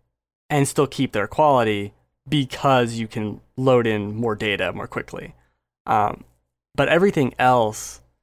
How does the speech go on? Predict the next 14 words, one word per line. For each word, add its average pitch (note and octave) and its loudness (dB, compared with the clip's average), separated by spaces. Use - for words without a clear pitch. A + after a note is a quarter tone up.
uh, G#2+ 2
is C3+ -2
really D#3 6
only C#3 4
benefited A#2+ 0
by G#2+ 2
just G#2+ -8
better G#2 -2
hardware G#2 -2
in G2+ -4
general, G#2+ -2
not A2+ 2
anything A2 -6
special C3+ -4